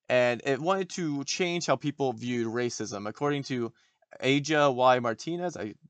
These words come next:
think I might be saying that name wrong. Uh, she's a professor at University of North Texas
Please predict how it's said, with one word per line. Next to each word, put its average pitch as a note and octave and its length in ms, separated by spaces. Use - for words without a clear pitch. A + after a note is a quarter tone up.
think B2 140
I A#2 60
might A2+ 120
be G#2+ 80
saying B2 180
that A#2+ 120
name A#2+ 180
wrong. B2 320
Uh, G#2 140
she's C3 160
a B2 60
professor C3 480
at F#2 220
University A#2+ 440
of A2 60
North A2 180
Texas A#2 480